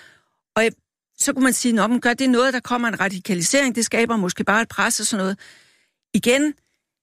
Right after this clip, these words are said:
altså, vi har set før, hvor vi stod, og nogen var sådan forsvar af den sociale markedsøkonomi og kapitalisme, og nogen ville et fuldstændig andet system. Og så stod vi der i en ideologikrig i mange, mange år tilbage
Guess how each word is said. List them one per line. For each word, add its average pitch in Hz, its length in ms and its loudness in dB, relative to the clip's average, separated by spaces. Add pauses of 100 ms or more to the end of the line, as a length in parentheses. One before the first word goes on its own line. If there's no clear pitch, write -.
(500)
altså, 202 200 -2
vi 220 100 2
har 294 240 2
set 269 300 -2
før, 254 280 0
hvor 220 160 -2
vi 214 140 0 (220)
stod, 262 400 0
og 214 80 2
nogen 262 320 2
var 214 120 0
sådan 226 440 -2
forsvar 226 600 0
af 185 260 0
den 196 180 -4
sociale 254 420 0
markedsøkonomi 220 840 -2
og 196 100 0
kapitalisme, 233 600 0
og 220 80 2
nogen 247 220 2
ville 247 180 2
et 254 100 0
fuldstændig 247 560 0
andet 240 160 0
system. 247 400 0 (480)
Og 247 100 2
så 254 140 -2
stod 269 260 2
vi 233 100 0
der 240 240 2
i 214 160 -2
en 226 100 2
ideologikrig 220 920 0 (320)
i 240 80 4
mange, 233 400 2
mange 214 260 0
år 165 180 -2
tilbage 190 460 0